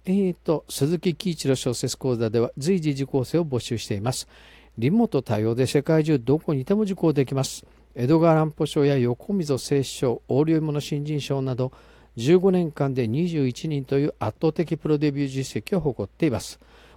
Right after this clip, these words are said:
受講申し込みは概要欄からアクセスしてください。えっと、この番組では皆さんからのお便りを募集しています。なぜあなたは小説家を目指すのか、今更聞けない小説の疑問といったテーマのお便りですとか、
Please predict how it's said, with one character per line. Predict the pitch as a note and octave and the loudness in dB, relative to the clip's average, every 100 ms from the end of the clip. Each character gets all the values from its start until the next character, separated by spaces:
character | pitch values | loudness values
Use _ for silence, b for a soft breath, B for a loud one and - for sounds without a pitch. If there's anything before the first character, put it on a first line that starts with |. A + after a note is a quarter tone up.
| b | b
受 | C#3+ C#3+ | -2 0
講 | D3+ A3+ | 2 2
申 | A3 | 2
し | F#3 | 2
込 | B2 | 0
み | A2+ | 0
は | B2+ | 0
概 | A#2 B2 | 2 2
要 | A#2 | 2
欄 | G#2+ | 0
か | A#2 | 0
ら | C3 | -2
ア | |
ク | A#2+ | -2
セ | - | -4
ス | - E3+ | -4 -4
し | - | -4
て | B2+ | -6
く | |
だ | G#2 F#2+ | -4 -4
さ | G2 | -6
い。 | F2+ - _ _ _ _ b b b b b | -8 -12 _ _ _ _ b b b b b
え | E3 | -6
っ | |
と、 | - C#3 | -2 -2
こ | - | 0
の | G3+ | 2
番 | G#3+ A3 | 4 4
組 | A3 A3 | 4 2
で | G#3+ | 4
は | F#3+ D#3+ | 4 4
皆 | D#3 D3+ E3+ | 2 0 0
さ | D#3+ | 0
ん | C3 | -2
か | C3+ | 0
ら | C3 | 2
の | C3+ E3 - | 2 -2 -4
お | B2 | -2
便 | D#3+ C3+ | 0 2
り | F#3 | 2
を | |
募 | F3 D#3+ | 2 0
集 | - | 0
し | C#3 | -4
て | - | -2
い | G#2 | -2
ま | A2 | -4
す。 | - - B2+ | -8 -10 -2
な | B2 D3 | 2 2
ぜ | C#3 | 2
あ | B2+ | 2
な | C3+ | 0
た | D#3+ | 2
は | C3+ | 0
小 | - D#3 | 0 -4
説 | F#3 E3+ | -2 -2
家 | - | 0
を | D#3+ | 0
目 | D#3+ | 0
指 | D#3+ E3+ | 0 -2
す | D#3 | -2
の | |
か、 | C3 A#2 G2 b b b b | -4 -6 -8 b b b b
今 | - A#2 C#3+ | -2 0 2
更 | D3 C3+ | 2 0
聞 | - | -2
け | - | -4
な | D3 C#3 | 0 0
い | |
小 | - C#3+ | -2 -4
説 | - D#3+ | -4 -4
の | E3+ | -4
疑 | C#3 | -4
問 | C#3 C#3+ - _ - | -4 -4 -6 _ -2
と | F#3+ | -2
い | |
っ | |
た | - F3+ | 2 -2
テ | - F3 | 0 0
ー | E3+ | 0
マ | D#3 C3 | 0 0
の | C3 | -2
お | |
便 | A#2+ C#3+ C3+ | 0 2 2
り | A#2+ | 0
で | B2 | -2
す | - | -4
と | D#3 | -4
か、 | E3+ D#3 | -2 -2